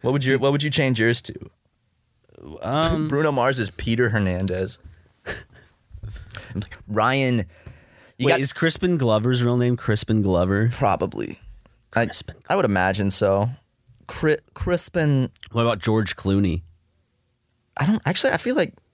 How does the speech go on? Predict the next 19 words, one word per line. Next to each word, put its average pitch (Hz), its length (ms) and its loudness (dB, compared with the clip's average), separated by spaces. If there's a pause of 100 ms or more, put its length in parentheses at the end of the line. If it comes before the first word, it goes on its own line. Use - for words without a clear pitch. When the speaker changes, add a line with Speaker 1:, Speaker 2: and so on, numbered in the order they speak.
(240)
Speaker 1:
yeah, 139 180 4
Crispin 165 640 0 (320)
Helion 143 580 2
Glover. 123 460 0 (180)
Let 120 40 2
me, 127 100 2
let 127 100 0
me 156 100 2
look 160 160 0
up 127 100 -2
George 113 360 2
Clooney 110 520 0 (160)
real 98 200 2
name. - 380 -2 (840)
Speaker 2:
Might 107 160 0
just 82 120 0
be 78 80 -4
George 80 380 -2
Clooney. 90 400 0